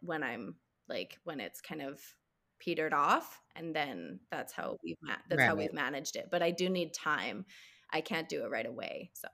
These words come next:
Speaker 1: uh, most of the time, yeah.
Speaker 2: Yeah, I need, I need time too because I, but I'm learning to take the time in the,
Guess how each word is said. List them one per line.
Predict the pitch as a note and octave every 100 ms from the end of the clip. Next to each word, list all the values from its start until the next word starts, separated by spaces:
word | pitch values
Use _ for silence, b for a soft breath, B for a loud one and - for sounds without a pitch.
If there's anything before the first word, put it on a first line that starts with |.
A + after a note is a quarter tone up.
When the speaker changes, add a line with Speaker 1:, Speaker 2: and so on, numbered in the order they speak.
| -
Speaker 1:
uh, |
most | - - -
of | - -
the |
time, | - - - -
yeah. | - - - _ _ _ _ _ _ _ _ _ _ _ _ _ _ _
Speaker 2:
Yeah, | F#3 E3 D3+ C#3
I | D#3
need, | E3+ D3+ C3 -
I | D3
need | D#3+ D3 B2+
time | D3+ C3 A2+ A#2 A2+ -
too | B2+ A2+
because | A#2 C#3+ B2 G#2+ -
I, | A#2+ A#2+ A#2+ B2+ b b b b b _ _ _ _ -
but | D#3+ F#3+
I'm | F#3 F#3 E3+
learning | F#3 F3 E3 E3 D#3+ D#3
to | D#3+
take | E3 D3+ C3
the | C#3
time | D3+ C#3 C3 C3 C3
in | D3+
the, | C#3+